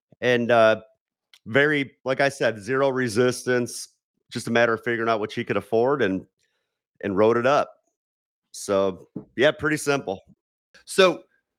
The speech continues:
Speaker 2: one of the questions somebody asked, you kind of answered already, that you door knocked the lead. You could have, of course, appointment set the lead.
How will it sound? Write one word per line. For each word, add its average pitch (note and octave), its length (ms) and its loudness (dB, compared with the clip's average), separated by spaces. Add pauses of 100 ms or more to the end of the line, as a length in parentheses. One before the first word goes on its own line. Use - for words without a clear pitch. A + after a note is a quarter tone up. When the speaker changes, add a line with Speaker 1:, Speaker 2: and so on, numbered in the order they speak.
(140)
Speaker 2:
one F#3+ 180 0
of B3 40 -2
the A#3 80 2
questions D3 680 0
somebody C#3 500 4
asked, A2+ 580 0
you A#2+ 120 -2
kind C3 200 2
of - 80 -2
answered A#2+ 340 -2
already, A#2+ 360 2
that G#2+ 140 -2
you A2+ 100 -6
door C3 260 4
knocked B2 320 -4
the A2+ 80 -4
lead. G#2 360 -6
You B2 120 -4
could F3+ 140 6
have, D3 120 0
of C#3 80 -12
course, C#3 320 0
appointment C3 600 -4
set B2 320 -2
the C#3 60 -2
lead. C3+ 380 0